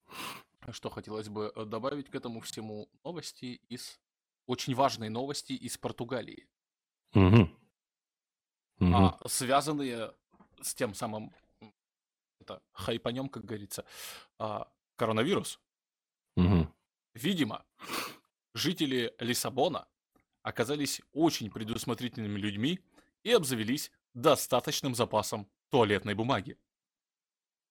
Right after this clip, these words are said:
Speaker 1: Теперь они могут себе не только позволить использовать бумагу по назначению,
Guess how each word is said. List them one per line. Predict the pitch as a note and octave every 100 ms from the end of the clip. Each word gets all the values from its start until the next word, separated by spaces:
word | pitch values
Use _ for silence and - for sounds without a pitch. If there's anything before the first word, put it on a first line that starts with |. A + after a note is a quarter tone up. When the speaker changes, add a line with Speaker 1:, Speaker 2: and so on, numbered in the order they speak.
| _ _ _ _ _ C3
Speaker 1:
Теперь | A#3 B3+ - _ _ _
они | D#3+ A#3+
могут | A#3+ G3+ F#3+
себе | D3+ D#3 C3 - B2+
не | B2+
только | B2 A3+ - A#3 - _
позволить | D3+ C#3 C#3+ C#3 C#3+
использовать | - E3+ B2+ A#2 A2
бумагу | B2+ B2+ A2
по | -
назначению, | A#2+ G#2+ A2+ - B2 A2 -